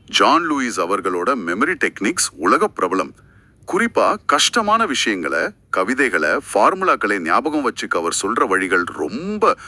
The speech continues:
ரொம்ப பவர்ஃபுல். இந்த குறளை ஞாபகம் வச்சுக்க அவரோட ரொம்ப ஃபேமஸான காட்சிப்படுத்தி கதை உருவாக்கும் முறை, அதாவது visualization and story method,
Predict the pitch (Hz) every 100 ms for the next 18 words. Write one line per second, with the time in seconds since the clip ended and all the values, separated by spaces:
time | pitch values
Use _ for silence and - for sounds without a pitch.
0 | - - 117 208 277 147 135 - - -
1 | - - - - - - 120 202 214 147
2 | 151 131 92 107 120 107 85 - - 170
3 | - 107 131 131 107 127 208 240 - 156
4 | 165 151 131 120 147 - _ - 131 -
5 | - - 147 131 107 98 113 98 95 87
6 | - 76 69 58 - - - 78 98 113
7 | 151 123 104 127 156 151 123 131 113 156
8 | 117 - - 107 113 82 - 60